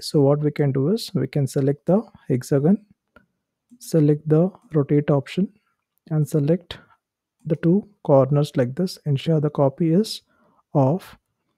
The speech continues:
and place it in such a way that the angle is ninety degrees. Now select the move option and place this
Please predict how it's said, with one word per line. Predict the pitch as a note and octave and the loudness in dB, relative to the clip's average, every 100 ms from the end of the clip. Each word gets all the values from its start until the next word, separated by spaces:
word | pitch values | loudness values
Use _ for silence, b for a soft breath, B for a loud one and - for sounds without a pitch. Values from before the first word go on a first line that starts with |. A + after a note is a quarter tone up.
| _ _ E3+ | _ _ 0
and | D3+ C#3+ | 0 4
place | D3 D3 F3 | 2 4 2
it | E3+ | 2
in | D3+ | 2
such | D3+ D#3 | 2 2
a | |
way | C#3 C3+ | 2 2
that | D#3 D#3+ | 2 0
the | E3 | 0
angle | C3+ C3+ C#3 D#3 | 0 2 4 4
is | A#3+ - - D#3+ | 2 -2 -8 -4
ninety | C3+ C3+ C3 | -4 -4 -6
degrees. | C#3+ C#3 D3 - - _ _ _ _ _ _ _ _ _ _ E3+ | -4 -6 -6 -10 -16 _ _ _ _ _ _ _ _ _ _ -2
Now | D3 | -2
select | C3+ D3+ D3+ D3 | 0 2 2 2
the | |
move | C#3+ D3 D#3 | 4 4 4
option | C3+ C3+ - G3 _ - - | 2 0 -2 -2 _ -20 -6
and | D#3+ D3 - | -2 0 0
place | D3 D3+ D#3+ | 2 2 0
this | D3+ E3+ - | 0 -2 -2